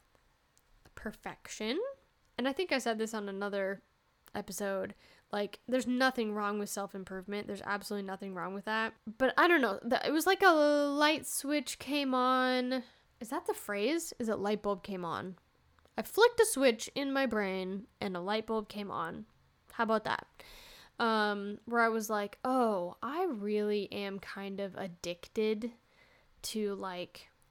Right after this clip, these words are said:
oh, this is wrong with me and this is how I'm gonna change it." That, here's this other thing. Like, I just, sometimes I think I just need to chill the fuck out a little bit and say,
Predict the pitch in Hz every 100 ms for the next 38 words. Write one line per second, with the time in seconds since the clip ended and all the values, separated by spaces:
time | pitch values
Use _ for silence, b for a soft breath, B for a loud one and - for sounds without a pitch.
0 | _ - 262 233 196 262 247 220 202 190
1 | 190 - 185 175 - 208 247 240 208 202
2 | 196 190 185 214 202 196 160 - B B
3 | B B 240 240 226 226 269 240 240 269
4 | 233 208 185 180 208 214 - 233 247 247
5 | - - _ b b b b b - -
6 | 320 - 427 403 294 - 233 220 214 202
7 | 185 196 196 - 190 185 180 _ _ _
8 | - - - 202 202 202 196 _ _ _
9 | _ - 185 - 185 - 185 175 175 -
10 | 190 190 196 190 202 208 - b b b
11 | b b _ - 208 202 196 185 185 -
12 | 202 190 185 185 185